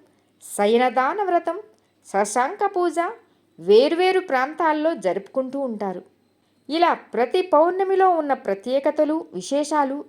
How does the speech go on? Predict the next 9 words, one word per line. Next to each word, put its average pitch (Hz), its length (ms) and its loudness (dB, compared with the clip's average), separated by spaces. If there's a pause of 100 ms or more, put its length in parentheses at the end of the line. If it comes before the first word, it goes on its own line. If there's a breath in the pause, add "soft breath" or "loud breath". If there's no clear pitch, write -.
ఎన్నో 269 380 -2
ఉంటాయి. 220 400 -6 (720)
వాటి 285 320 2
మహిమాన్వితమైన 269 1040 -2
పుణ్యప్రద 247 580 -4
ఫలితాలు 277 540 0
తెలుసుకొని 208 760 -8 (560 soft breath)
తదనుసారంగా 349 960 0
ఆచరించడమే 269 920 -4